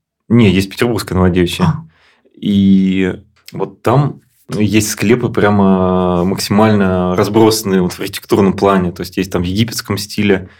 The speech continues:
Speaker 1: в греческом, такое средневековье, есть там, там мавританский, по-моему, стиль тоже. Вот, ну, просто красиво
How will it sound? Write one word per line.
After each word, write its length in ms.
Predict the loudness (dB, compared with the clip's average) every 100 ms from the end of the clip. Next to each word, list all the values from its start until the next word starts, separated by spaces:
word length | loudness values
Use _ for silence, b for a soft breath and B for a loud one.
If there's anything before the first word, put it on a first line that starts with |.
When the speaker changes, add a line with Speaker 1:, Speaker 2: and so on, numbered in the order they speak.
| B B -6
Speaker 1:
в 40 |
греческом, 760 | 0 2 2 -2 -4 -2 0 0
такое 320 | -2 -2 0
средневековье, 1120 | 0 0 2 0 0 2 2 2 0 -2 -6 b
есть 540 | -8 -2 0 0 -2 -6
там, 560 | -2 -2 -2 -6 -10 -16 _ _ -18 -10
там 140 | -6
мавританский, 640 | 0 0 2 2 2 -2 -4
по-моему, 340 | -2 0 -2
стиль 280 | -4 -4 -2
тоже. 380 | 0 0 -2 -6 B B
Вот, 320 | -2 0 2
ну, 80 | 2
просто 220 | 2 0
красиво 800 | 0 -2 -2 -2 0 0 -2 -4